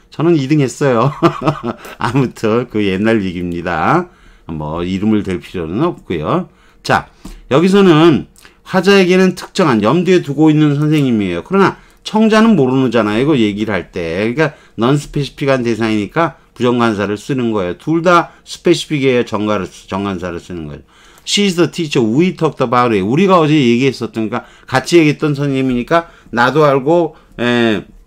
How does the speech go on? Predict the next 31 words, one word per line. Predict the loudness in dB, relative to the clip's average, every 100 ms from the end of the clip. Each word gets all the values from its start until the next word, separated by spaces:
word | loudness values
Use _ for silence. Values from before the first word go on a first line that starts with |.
| _ _ _ -20 _
화자도 | -20 -8 -2 -2 -2 _ -4 0
알고 | 2 0 -4
청자도 | -4 0 0 0 -2
아는 | -4 -6 -6
거죠. | -8 -10 -16 _ -6
화청자에게 | -6 -2 0 2 2 0
모두 | 0 -2 -4 -8
스페시픽한 | -8 -6 -6 -8 -8 -6 -6 -6
사람이니까 | -4 -4 -4 -6 -8 -8
정관사 | -6 -6 -6 -8 -10
써서 | -12 -10 -10 -10 -14 _ _ _ -2
대상을 | 0 2 0 0 -2
한정하는 | -4 -4 -6 -8 -10
거예요. | -10 -8 -10 -10 -16 _ -6
She | -2 0
is |
a | -2 -2
teacher | -4 -2 -4
who | -4 -4
taught | -4 -4 -6
me | -4
how | -6 -6
to | -12
treat | -8 -4
other. | -4 -4 _ _
다른 | -16 -6 -2 0
사람을 | 0 0 0
어떻게 | 0 0 -4 -2
대할지 | -2 -2 -4 -6
나에게 | -4 -4 -6
가르쳐준 | -10 -10 -8 -6 -4